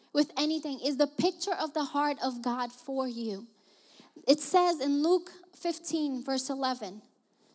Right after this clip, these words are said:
Jesus continued, "There was a man," this is him, he begins, he's telling his disciples lots of things, and this is him continuing on his story.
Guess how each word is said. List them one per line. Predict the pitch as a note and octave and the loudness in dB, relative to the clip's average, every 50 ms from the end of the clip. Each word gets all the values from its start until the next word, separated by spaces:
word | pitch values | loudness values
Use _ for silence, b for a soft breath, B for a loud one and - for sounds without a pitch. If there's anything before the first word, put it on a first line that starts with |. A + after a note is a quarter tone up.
| b b | b b
Jesus | A3+ A3 C#4 D#4 F4 E4+ - F4 E4+ - | -2 4 6 6 6 6 4 0 -2 -2
continued, | - - D#4 D4+ D4 - D4+ C4+ B3+ A#3 G#3+ G#3 G#3 | -2 -2 -2 -2 -2 -2 -2 0 0 0 -2 -2 -2
"There | G#3+ G#3+ A3 | -4 -2 -2
was | A3 A#3+ A#3+ | -2 -2 0
a | D4 C#4+ | 0 0
man," | C4+ B3+ B3 B3 | 0 0 0 -2
this | A#3+ A#3+ - | -2 -2 -2
is | C#4 C4 - | -2 -2 -2
him, | D4 C#4 C4+ | -2 -2 0
he | A#3+ B3 C#4 | 0 -2 -2
begins, | C4 B3+ C4 A#3+ C#4 C#4+ D4 D4 D4 - - | -2 -2 -4 0 0 0 2 0 -2 -6 -6
he's | - C#4 C#4+ B3+ | -2 -2 -2 -2
telling | - - - D#4 D#4 E4 E4+ D#4 | -2 -2 -2 -2 0 0 0 -2
his | D4+ D4 C4+ | -2 -2 -4
disciples | C#4 - - C4 B3+ B3+ B3+ B3 B3+ B3+ - | -6 -4 -2 -2 -2 -2 -4 -6 -6 -6 -6
lots | - B3 A#3+ B3 - - | -2 -2 -2 -2 -2 -6
of | D4+ D4 | -6 -6
things, | - C4 A#3+ A#3 B3 B3+ B3+ B B B B B B | -6 -6 -6 -6 -6 -8 -8 B B B B B B
and | A#3+ B3 | -2 0
this | C4+ C#4 - | 0 0 0
is | D#4 D4 - | -2 -2 0
him | D4 C#4 C#4 | -2 -2 -2
continuing | C#4 C4 B3+ - C4+ C4+ C4+ C4 C4 B3+ B3 | -2 -4 -4 -4 -4 -4 -4 -4 -4 -4 -4
on | A#3+ A3+ A3+ | -2 -2 -2
his | A#3 A3+ | -2 -4
story. | - - A3+ G#3 G#3 G3+ G3 A3+ | -4 -6 -6 -6 -6 -6 -8 -10